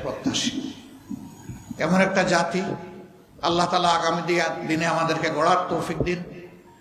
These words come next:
যেখানে মানুষে মানুষে কোনো ভেদাভেদ থাকবে না। প্রত্যেকটি মানুষ তার দেশের পরিচয় দিয়ে দেশে এবং প্রবাসে, বিশ্বে সকল জায়গায় গর্ববোধ করবে, এমন একটি জাতি গড়ার জন্য,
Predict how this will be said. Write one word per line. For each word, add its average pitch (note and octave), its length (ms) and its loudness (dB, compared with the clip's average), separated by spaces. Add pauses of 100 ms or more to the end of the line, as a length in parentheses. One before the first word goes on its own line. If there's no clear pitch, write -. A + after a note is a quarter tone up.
(140)
যেখানে E3+ 360 2
মানুষে E3+ 500 2
মানুষে E3 480 2
কোনো D#3 160 -4
ভেদাভেদ D3 480 -2
থাকবে C#3+ 320 -2
না। A#2+ 160 0 (840)
প্রত্যেকটি G#3+ 480 2
মানুষ F#3+ 640 4 (800)
তার F3+ 320 4
দেশের G#3+ 320 6 (120)
পরিচয় G3 400 4
দিয়ে F3+ 240 4 (340)
দেশে F#3+ 280 4
এবং F3+ 480 2 (460)
প্রবাসে, F#3 480 4 (520)
বিশ্বে G3 500 4
সকল F#3 440 2
জায়গায় E3+ 240 2
গর্ববোধ F3 600 2
করবে, D3+ 280 -2 (580)
এমন F3+ 280 2
একটি F#3+ 240 0
জাতি E3+ 320 2
গড়ার E3 360 4
জন্য, D#3 280 -4